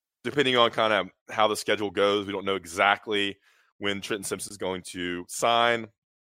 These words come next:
I'll have a bunch of work today 'cause we do have work that day as well, because Mac Brown will meet with the media, we think, around three P M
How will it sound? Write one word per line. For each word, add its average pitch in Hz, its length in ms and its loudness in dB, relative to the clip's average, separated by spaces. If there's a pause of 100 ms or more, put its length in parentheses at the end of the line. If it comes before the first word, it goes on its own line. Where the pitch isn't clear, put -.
(440)
I'll 107 140 6
have 110 80 8
a 104 60 -2
bunch 101 180 -2
of 95 80 -4
work 101 200 2
today 101 220 2
'cause 98 140 -6
we 101 80 -8
do 117 140 -6
have 101 360 0
work 107 280 0
that 98 200 2
day 95 120 2
as 87 120 -2
well, 95 160 2
because 92 360 -4 (260)
Mac 104 300 2
Brown 101 320 2
will 98 160 -2
meet 98 160 -10
with 95 100 -12
the 95 60 -8
media, 92 340 -6
we 87 100 -8
think, 95 220 -12
around 90 240 -4
three 98 360 -14
P 90 300 -10
M 92 300 -4